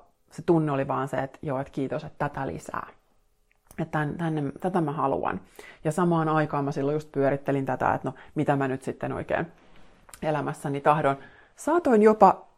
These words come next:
viime jaksossa, kun puhuin tästä omasta polusta, niin mainita tämän samaisen Thaimaan matkan, koska siellä mä juuri uimaltaan reunalla näitä, ihmettelin näitä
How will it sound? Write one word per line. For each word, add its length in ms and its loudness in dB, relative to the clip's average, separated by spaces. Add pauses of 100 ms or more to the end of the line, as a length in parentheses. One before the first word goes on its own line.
(140)
viime 260 4
jaksossa, 480 4
kun 160 -4
puhuin 340 0
tästä 260 -6
omasta 380 0
polusta, 540 4
niin 180 -2
mainita 340 -2
tämän 300 -2
samaisen 540 2
Thaimaan 400 2
matkan, 340 -8
koska 220 -8
siellä 300 -8
mä 80 -10
juuri 320 -6 (380)
uimaltaan 540 -4
reunalla 380 -4
näitä, 220 -10 (160)
ihmettelin 480 -8
näitä 240 -4